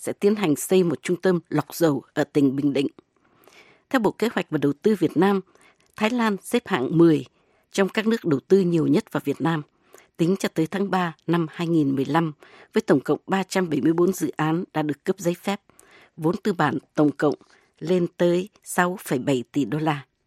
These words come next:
V N N dẫn lời Tổng giám đốc của ngân hàng H S B C Việt Nam, ông Phạm Hồng Hải, nói rằng ông tin rằng trong năm năm tới, các tập đoàn, công ty lớn của Thái Lan sẽ biến Việt Nam thành một trung tâm sản xuất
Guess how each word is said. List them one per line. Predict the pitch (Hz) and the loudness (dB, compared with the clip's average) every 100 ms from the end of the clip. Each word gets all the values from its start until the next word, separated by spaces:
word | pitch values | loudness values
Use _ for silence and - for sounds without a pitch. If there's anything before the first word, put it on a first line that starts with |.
| _ _ _ - _ _ _ - | _ _ _ -20 _ _ _ -8
V | 175 | 0
N | 202 202 - 190 | 2 2 2 0
N | 175 | 0
dẫn | 165 170 | 2 2
lời | 214 165 135 | 2 0 2
Tổng | 147 120 | 0 2
giám | 165 | 2
đốc | 214 | 0
của | - | 0
ngân | 139 180 | 2 2
hàng | 165 147 | 2 -2
H | 120 - 208 - - 202 214 | -4 -4 -6 -6 -6 -4 -4
S | - | -8
B | |
C | 180 185 - 185 165 | -10 -10 -4 -4 -2
Việt | 143 | -2
Nam, | - 180 170 - - - _ - | 2 2 2 -4 -20 -20 _ -2
ông | 190 | -2
Phạm | 185 147 | 0 -2
Hồng | 135 147 | 0 0
Hải, | 135 123 117 - _ _ _ _ | 0 -2 -4 -10 _ _ _ _
nói | - 233 | -4 -2
rằng | 208 170 | 0 2
ông | 196 - | 0 0
tin | 226 208 | -2 0
rằng | 185 147 135 | 0 -2 -2
trong | 185 | -2
năm | 202 196 | 0 0
năm | 190 - | -2 0
tới, | 170 170 196 _ _ _ _ | 0 0 -2 _ _ _ _
các | - 170 | -8 -4
tập | 160 | -2
đoàn, | 156 143 135 | 2 2 0
công | - 190 | 0 0
ty | - 196 | 0 -2
lớn | 180 185 208 | 0 0 0
của | - - | -4 -8
Thái | 160 | -6
Lan | 180 170 160 _ _ | -4 -6 -8 _ _
sẽ | - 160 | -4 -2
biến | 190 226 | 0 0
Việt | 269 - | -2 0
Nam | 202 196 | -2 0
thành | 160 | 0
một | 139 - | -2 -2
trung | - 208 | -4 -2
tâm | - 190 | 0 -2
sản | - 165 120 | -4 -4 -6
xuất | - 220 | -4 -6